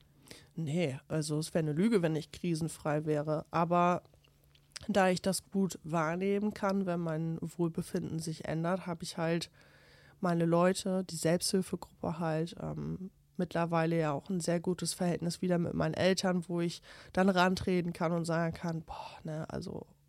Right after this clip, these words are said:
heute war schon wieder oder letzte Woche war schon wieder und das zieht sich alles so.“ Ähm, drüber reden.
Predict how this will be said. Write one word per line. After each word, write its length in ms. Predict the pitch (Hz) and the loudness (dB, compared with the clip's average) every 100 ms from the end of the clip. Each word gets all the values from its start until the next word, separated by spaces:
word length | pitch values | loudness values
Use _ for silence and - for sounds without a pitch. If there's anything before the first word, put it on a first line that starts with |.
| - | 2
heute 600 | 202 240 233 208 202 175 | 4 6 4 4 2 2
war 160 | 185 180 | 2 2
schon 260 | - 180 175 | 0 -2 -2
wieder 560 | 180 175 175 175 160 | 0 2 4 2 2
oder 340 | 165 160 156 151 | 0 0 0 0
letzte 380 | 156 - 175 | -2 -4 2
Woche 300 | 190 214 185 170 | 2 4 0 2
war 160 | 160 | 2
schon 260 | 170 170 160 | 0 -2 -2
wieder 300 | 170 165 156 | 0 0 -2
und 240 | 160 156 | -4 -6
das 180 | - - | -4 0
zieht 220 | - 226 | 2 2
sich 260 | - 202 170 | 2 -2 0
alles 320 | 170 180 - | 2 2 0
so.“ 300 | 175 170 175 - - - - - | 0 2 2 -2 -18 -20 -20 -6
Ähm, 400 | 170 175 175 170 - _ _ _ _ _ _ _ _ _ _ _ _ _ _ _ - | 2 2 4 0 -4 _ _ _ _ _ _ _ _ _ _ _ _ _ _ _ -10
drüber 320 | 196 196 196 | 0 4 6
reden. 340 | 190 202 160 | 6 4 2